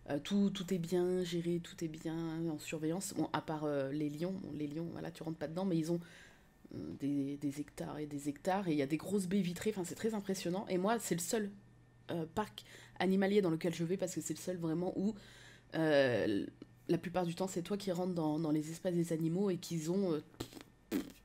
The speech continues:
je ne sais pas combien de, de, de, d'espace. Enfin, c'est vraiment très impressionnant.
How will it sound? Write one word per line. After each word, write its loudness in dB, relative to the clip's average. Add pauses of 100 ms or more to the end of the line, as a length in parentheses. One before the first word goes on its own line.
(120)
je 0
ne 0
sais -6
pas -8
combien -4
de, 0 (1120)
de, 2
de, 4
d'espace. 0
Enfin, 2
c'est -2
vraiment 2
très -2
impressionnant. -2